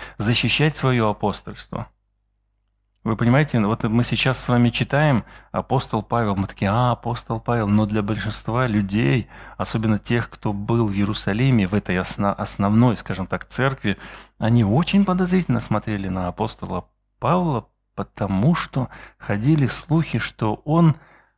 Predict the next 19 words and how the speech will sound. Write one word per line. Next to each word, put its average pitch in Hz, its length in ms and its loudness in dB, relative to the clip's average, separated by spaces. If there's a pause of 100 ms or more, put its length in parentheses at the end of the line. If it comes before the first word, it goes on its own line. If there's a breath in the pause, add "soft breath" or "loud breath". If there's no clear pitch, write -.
(100)
против 139 400 0
закона. 120 800 0 (720)
И 123 100 0
вообще 117 280 2
много 117 480 2
диких 104 500 -4
идей, 113 460 2
и 95 140 2
вообще 110 240 2
он 113 120 2
с - 120 -10
язычниками. 98 720 -2
Там, 95 180 -2
понимаете, 135 320 2
это 110 100 -2
было 107 200 0
очень 131 360 0
мощное 110 640 4 (340 loud breath)
противостояние. 113 920 0